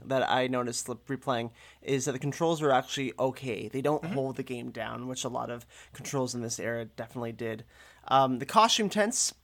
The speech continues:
Speaker 1: are kinda cool. They give you different abilities. There's the jellyfish costume, which is
Speaker 2: Mm-hmm.
Speaker 1: basically what you need all the time. Uh, I don't remember wearing anything else other than the mermaid costu-, mermaid man costume,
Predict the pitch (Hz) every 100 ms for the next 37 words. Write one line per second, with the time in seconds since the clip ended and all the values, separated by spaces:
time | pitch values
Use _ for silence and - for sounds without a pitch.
0 | - 147 160 147 165 175 151 127 123 131
1 | 131 113 139 156 185 208 208 131 120 120
2 | 113 127 135 160 139 160 147 - 196 285
3 | - 135 139 147 131 208 - 220 165 139
4 | 151 147 139 131 131 139 135 110 - 117
5 | 160 247 - - - - 131 120 113 147
6 | 147 156 147 139 143 135 127 135 131 127
7 | 117 135 - 127 131 127 127 120 120 120
8 | 131 147 143 151 147 - - 139 151 175
9 | 175 175 175 175 170 175 208 214